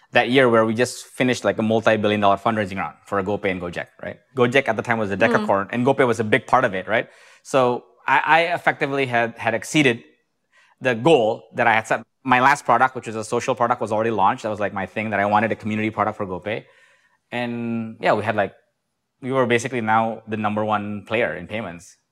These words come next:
Speaker 1: So I started to think about my life, right? And, uh, okay,
Speaker 2: Yeah.
Speaker 1: this is kind of personal, but I think it's important for people to know. So I, I was, uh, with my kids in a, in a swimming class where the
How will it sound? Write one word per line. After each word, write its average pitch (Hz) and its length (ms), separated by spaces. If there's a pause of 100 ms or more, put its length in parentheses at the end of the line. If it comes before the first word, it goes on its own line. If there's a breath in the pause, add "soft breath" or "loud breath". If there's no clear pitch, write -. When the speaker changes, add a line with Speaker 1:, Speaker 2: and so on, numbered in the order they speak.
(340)
Speaker 1:
So 104 540 (1400)
I 120 60
started 185 280
to - 60
think 190 100
about 165 120
my 139 100
life, 131 320
right? 123 200
And, 107 320
uh, 104 300 (320)
okay, 131 60
Speaker 2:
Yeah. 135 60
Speaker 1:
this 160 140
is 208 140
kind 190 160
of 143 160
personal, 143 300
but 160 100
I 131 60
think 147 100
it's 120 100
important 117 260
for 113 60
people 113 180
to 110 60
know. 107 260 (600 soft breath)
So 160 460 (360)
I, 147 500
I 151 40
was, 156 300
uh, 147 240
with 151 120
my 147 120
kids 127 340
in 120 260
a, 113 300
in 120 80
a 113 40
swimming 127 340
class 98 360
where 104 160
the 95 420